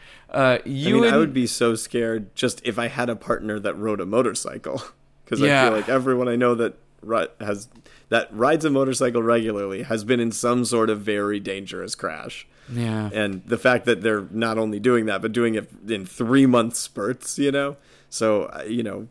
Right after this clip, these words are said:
Speaker 2: way to go, Olivia, for, for just letting Charlie do his thing. <laughs> I hope everything's good.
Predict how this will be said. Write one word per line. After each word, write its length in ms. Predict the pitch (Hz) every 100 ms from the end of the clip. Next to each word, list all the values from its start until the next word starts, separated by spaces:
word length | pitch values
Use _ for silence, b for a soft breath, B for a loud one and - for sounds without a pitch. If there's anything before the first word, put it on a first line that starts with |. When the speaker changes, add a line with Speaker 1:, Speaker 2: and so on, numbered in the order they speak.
| _
Speaker 2:
way 160 | 117 135
to 80 | 143
go, 200 | 135 127
Olivia, 480 | 117 113 110 107 107
for, 440 | - 98 95 95 107 _ _ _ _
for 340 | - 101 98 95 - -
just 380 | 117 113 - - _ _ -
letting 420 | 90 123 135 131 120
Charlie 380 | - 135 131 131
do 140 | 127 127
his 200 | 127 123
thing. 500 | 117 110 104 104 90 - -
<laughs> 180 | -
I 100 | - 120 -
hope 260 | 120 117
everything's 500 | 123 117 117 117 107
good. 320 | 98 110 107